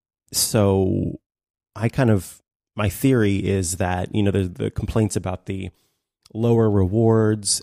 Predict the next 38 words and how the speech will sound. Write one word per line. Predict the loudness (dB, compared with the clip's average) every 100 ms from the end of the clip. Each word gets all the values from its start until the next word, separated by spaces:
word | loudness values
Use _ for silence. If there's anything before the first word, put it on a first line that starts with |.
| -4
and, | -2 -2 -2 -6 -10 -16 -20
uh, | -16 -14 -16 -20 _ -10
less, | -2 2 2 2 2 0 -4 _ _ -10
<laughs> | -2 -2 2
less | 0 2
cash | 2 0 0
back | -2 -2 -6 -10
kind | -2 -2
of | 2
values. | 2 2 2 -2 -4 -10 -16 -20 _ _ -8
And | -2
I | -2
think | 0 -2 0
that | -6 -8 _ _ _ _ _ _ _ _ _ _ _ _ _ -20 -20 -10
if | -6 -2
Apple | -2 2 2 4
were | 2
to, | 0 -2
you | -2
know, | 0
Apple | 0 0
goes | 2 2 2
to |
Goldman | 2 2 0
Sachs | 0 0 0 -4
and | 0
says, | 2
"Hey, | 2
this | 0 0
is | -2
what | -4 -2
we |
wanna | -2
do. | 0
This | 0 0 0
is |
our | 0
vision," | 2 2 2 -2 -4